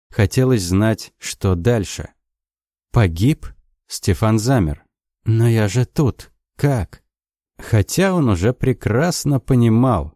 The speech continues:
тот чип, что в его голове, это временная память. В ней сохранились воспоминания,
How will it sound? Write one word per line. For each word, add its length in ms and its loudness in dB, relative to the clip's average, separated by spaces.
тот 260 0
чип, 360 0
что 220 -2
в 60 -2
его 260 2
голове, 580 0
это 300 0
временная 580 2
память. 640 -2
В 140 0
ней 240 4
сохранились 680 0
воспоминания, 880 2